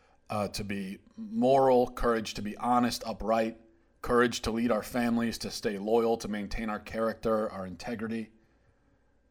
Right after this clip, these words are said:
in, uh, in these cultural times. You know, there are so many things, so many forces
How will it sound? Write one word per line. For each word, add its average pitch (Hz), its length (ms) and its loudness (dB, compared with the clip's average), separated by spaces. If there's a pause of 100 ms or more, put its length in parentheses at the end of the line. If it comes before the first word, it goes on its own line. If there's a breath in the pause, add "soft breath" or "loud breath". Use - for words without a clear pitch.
(160)
in, 104 220 -4
uh, 98 320 -6 (260)
in 107 100 -6
these 110 160 -4
cultural 110 480 0
times. 104 460 -4 (800)
You 131 100 -2
know, 127 100 4
there 123 180 6
are 123 60 6
so 165 280 8
many 151 500 4 (1300)
things, 110 560 2 (720 soft breath)
so 147 220 2
many 139 180 2
forces 113 760 0